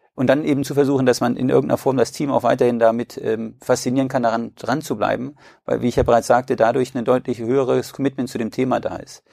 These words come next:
Ähm, ich mu-, es ist wirklich schwierig zu sagen, es gibt einen Footprint. Wir haben da, wir versuchen gerade wieder ganz neue Sachen. Ähm, in dem Accelerator, was wir, ähm, ähm, Ende Januar starten,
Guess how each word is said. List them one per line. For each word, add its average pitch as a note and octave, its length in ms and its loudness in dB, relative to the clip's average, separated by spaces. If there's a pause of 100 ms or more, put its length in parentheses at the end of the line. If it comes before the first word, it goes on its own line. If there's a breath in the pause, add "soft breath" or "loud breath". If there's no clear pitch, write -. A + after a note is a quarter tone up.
(540 soft breath)
Ähm, A#2+ 480 2 (220)
ich - 140 -2
mu-, D3+ 200 -6
es C#3+ 260 -2
ist F3 140 0
wirklich A3 180 2
schwierig D#3+ 240 0
zu - 80 -10
sagen, C#3 180 4
es C3 100 -6
gibt C3+ 180 -4
einen B2+ 100 2
Footprint. A#2+ 460 -2
Wir B2 100 0
haben C#3 160 2
da, B2 100 -2
wir B2 140 2
versuchen C#3+ 340 -2
gerade C3+ 200 2
wieder C3+ 120 4
ganz B2+ 240 0
neue A#2 220 2
Sachen. G3 400 -2 (380 soft breath)
Ähm, B2 340 2
in B2+ 280 -4
dem B2 180 2
Accelerator, C#3+ 560 2
was C3+ 200 -2
wir, B2+ 400 2
ähm, B2 460 -2 (100)
ähm, A#2 200 -2
Ende A#2+ 180 2
Januar D#3 300 0
starten, D3 560 -2